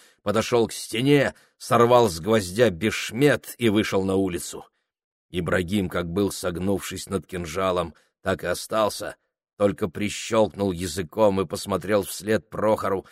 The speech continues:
словно старый орел на соколенка, впервые выпорхнувшего из гнезда. Вечер был тихий,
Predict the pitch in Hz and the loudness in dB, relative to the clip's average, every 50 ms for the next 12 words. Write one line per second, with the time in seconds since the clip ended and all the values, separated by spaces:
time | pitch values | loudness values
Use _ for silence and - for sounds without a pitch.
0 | _ _ _ _ - - 113 107 101 95 104 101 - - - - - 113 110 107 | _ _ _ _ -10 -2 0 0 0 2 0 -2 -4 -4 -12 -10 -4 2 2 4
1 | 98 98 98 98 95 101 110 107 104 98 95 95 92 - - 104 87 85 82 87 | 4 4 2 4 4 6 6 6 6 6 4 0 -2 -2 -6 -8 -6 -6 -4 0
2 | 98 107 110 104 101 95 - 101 92 - - _ 98 90 85 90 95 101 101 92 | 2 4 4 4 2 0 -4 -6 -6 -6 -10 _ -6 -4 -4 -2 -2 0 0 0
3 | 85 80 95 98 73 85 82 80 - - 90 87 80 - - 90 87 87 92 80 | -2 -2 -4 -4 -4 -6 -12 -12 -12 -14 -14 -12 -12 -12 -12 -10 -8 -6 -8 -8
4 | 78 78 85 80 78 73 80 95 101 101 92 82 - _ _ _ _ _ _ _ | -8 -10 -12 -12 -12 -12 -6 -2 0 0 0 -2 -6 _ _ _ _ _ _ _
5 | _ _ _ _ _ _ _ _ - 76 87 92 - - 92 82 82 80 85 80 | _ _ _ _ _ _ _ _ -10 -4 -4 -4 -4 -4 -8 -6 -6 -6 -8 -8
6 | - - - 90 98 - - 87 73 - - _ | -10 -14 -12 -10 -10 -10 -8 -10 -10 -10 -12 _